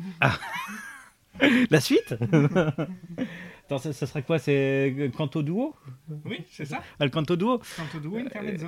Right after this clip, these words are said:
Speaker 1: Euh, ouais, donc ça, donc ça, pour-, bah, ça, pourquoi pas ? <laughs> Pourquoi pas ? Mais après, est-ce que, est-ce qu'on est prêt à trois heures de cul ? <laughs> Je ne sais pas. Ah, d-, bah, d'ailleurs, Ke-, bah, Keshish, euh,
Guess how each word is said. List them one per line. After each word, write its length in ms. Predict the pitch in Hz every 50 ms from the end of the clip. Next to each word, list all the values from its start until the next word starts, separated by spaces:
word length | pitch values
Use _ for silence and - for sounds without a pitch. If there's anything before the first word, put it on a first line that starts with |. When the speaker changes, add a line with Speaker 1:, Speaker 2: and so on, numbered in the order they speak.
| 175 -
Speaker 1:
Euh, 380 | 58 - 131 135 135 110 98
ouais, 60 | 104
donc 140 | 113 120 110 -
ça, 120 | - 131
donc 220 | 120 120 123 113
ça, 160 | - - 135 123
pour-, 240 | - - 127 123
bah, 160 | 117 120 120 117
ça, 240 | - - 127 117
pourquoi 340 | 107 - - 139 - 147 123
pas ? 220 | - 147 165 220 - 220 226
<laughs> 140 | 170 131 98
Pourquoi 240 | - 180 135 151 139
pas ? 180 | 127 175 196 202
Mais 40 | 139
après, 180 | 127 - - 135 127
est-ce 140 | 143 135
que, 180 | - - 151 143 - - - - - -
est-ce 180 | 156 - 143
qu'on 160 | - - -
est 80 | 208 175
prêt 220 | 127 - - -
à 100 | 165 147
trois 300 | 123 - - - 147 147 139 135
heures 120 | 147 143
de 100 | 131 123 117
cul ? 300 | - - 156 160 165 135 -
<laughs> 60 | 180
Je 1700 | - 277 262 269 - - 208 170 156 190 175 156 135 - 165 170 170 - - 135 _ _ _ - 208 226 - 95 - - - - - - 202
ne 40 |
sais 280 | 165 - - - - 175
pas. 560 | 127 - - - 190 180 185 214 214 185 208 - 202 156 131 202 196 - - -
Ah, 140 | 135 143
d-, 120 | 143 135 147
bah, 140 | 139 131 127
d'ailleurs, 240 | 135 139 170 -
Ke-, 220 | - - 131 131 143
bah, 120 | 127 131
Keshish, 480 | 127 - 139 127 - - 220 330 - - -
euh, 240 | - 139 123 120 120